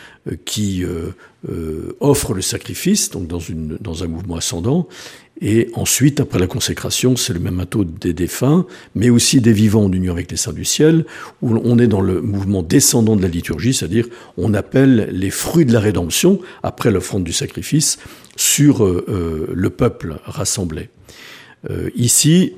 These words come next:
tout a été, euh, reporté après la consécration. Donc nous avons, euh, l'intercession pour l'Église universelle, avec la mention évidemment du pape et de l'évêque, car, euh, l'Eucharistie, même si elle concerne un tout petit groupe,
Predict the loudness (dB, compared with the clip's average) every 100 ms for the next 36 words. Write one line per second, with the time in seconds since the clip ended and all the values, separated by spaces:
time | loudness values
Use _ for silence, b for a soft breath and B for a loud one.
0 | -2 0 2 4 4 4 4 4 2 -2
1 | -2 -4 -4 -6 -6 -6 -2 -2 -2 -4
2 | 0 0 0 -2 0 2 2 0 -2 -2
3 | -4 -2 -2 -4 -6 B B B B B
4 | -8 -6 -4 -2 -2 0 0 0 -2 -4
5 | -2 -2 -2 -4 -4 -4 -4 -6 -8 -8
6 | -6 -6 -6 -6 -6 0 2 4 2 -2
7 | -6 -6 -4 -6 -6 -6 -6 -6 B B
8 | B -6 -6 2 2 2 -2 -4 -4 -8
9 | -4 -2 2 4 4 -2 -4 -4 -2 -4
10 | -8 B B B B -6 -4 -4 -4 0
11 | 0 0 -2 -4 -2 -4 -4 -6 -6 -2
12 | -2 -4 -6 -2 2 4 4 4 0